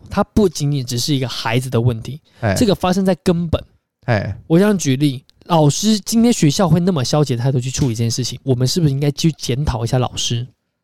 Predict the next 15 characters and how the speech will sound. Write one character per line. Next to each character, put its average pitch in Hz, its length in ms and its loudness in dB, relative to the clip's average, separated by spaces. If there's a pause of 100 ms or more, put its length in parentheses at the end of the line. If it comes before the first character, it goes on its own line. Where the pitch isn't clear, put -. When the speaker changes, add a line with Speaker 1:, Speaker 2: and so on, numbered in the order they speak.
(280)
Speaker 2:
呃， 139 280 4 (800)
对 180 100 2
啊， 170 60 2
检 185 220 0
讨 160 160 4
是 139 120 0
归 156 200 0
检 117 180 -2
讨 95 200 2
啊， 98 100 0
那， 151 120 2 (120)
那 147 120 0
你， 107 220 -4
他， 139 320 2
那 139 160 -4